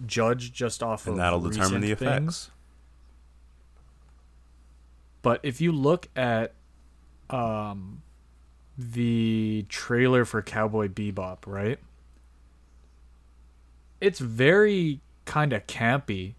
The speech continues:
Speaker 1: with the way that that is. So could that potentially be what we get? Like, could that be a tone they set in One Piece? It almost feels, I don't wanna say tongue in cheek, you know what I'm
Speaker 2: What do you
Speaker 1: talking
Speaker 2: mean
Speaker 1: about?
Speaker 2: campy? What do you mean campy?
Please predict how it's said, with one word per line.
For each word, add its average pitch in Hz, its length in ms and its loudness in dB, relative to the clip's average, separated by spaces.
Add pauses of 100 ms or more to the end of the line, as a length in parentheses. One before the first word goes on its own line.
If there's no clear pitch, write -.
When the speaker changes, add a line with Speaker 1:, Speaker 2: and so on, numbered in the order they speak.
(140)
Speaker 1:
with 107 240 -4
the 107 100 4
way 104 200 4
that 101 160 -4
that 104 200 -2
is. 95 440 -8 (420)
So 143 220 2
could 120 220 0
that 120 220 4
potentially 139 460 -2
be 113 260 0
what 110 240 -2
we 120 120 -2
get? 110 340 -2 (160)
Like, 123 200 -6
could 117 120 -8
that 135 180 4
be 143 120 0
a 110 60 0
tone 120 400 -2
they 107 120 0
set 98 340 -6 (140)
in 107 160 -6
One 98 240 -6
Piece? - 380 -16 (1600)
It 135 120 -4
almost 151 440 4
feels, 135 360 2
I - 60 -6
don't 131 120 2
wanna 156 100 0
say 123 160 -4
tongue 117 340 -4
in 107 120 -6
cheek, 113 420 -6
you 117 80 -6
know 110 80 -2
what 113 80 0
I'm 110 80 -4
Speaker 2:
What - 100 0
do - 60 4
you 294 60 2
Speaker 1:
talking 247 120 2
Speaker 2:
mean - 40 -2
Speaker 1:
about? - 120 -2
Speaker 2:
campy? 90 460 -2
What - 120 -8
do 143 60 -4
you 127 60 -2
mean 92 140 -4
campy? - 420 -14